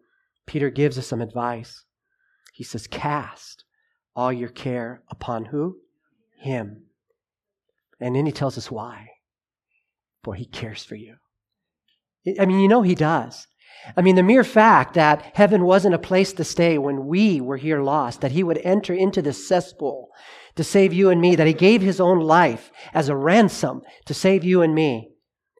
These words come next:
Do you really think if you pray, he's not gonna listen? He risks everything, eternal loss to save you and me, and he's not gonna listen when we call upon him? Really?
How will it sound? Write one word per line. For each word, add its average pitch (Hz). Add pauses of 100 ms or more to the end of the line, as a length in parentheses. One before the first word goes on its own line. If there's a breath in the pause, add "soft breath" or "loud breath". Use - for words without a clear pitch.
(100)
Do 151
you 165
really 214
think 190
if 151
you 170
pray, 180
he's 151
not 147
gonna 131
listen? 127 (1600)
He 180
risks 180 (120)
everything, 190
eternal 202
loss 180
to -
save 196
you 170
and 180
me, 214 (180 loud breath)
and 151
he's 208
not 233
gonna 175
listen 214
when 196
we 175
call 170
upon 254
him? 294 (540)
Really? 294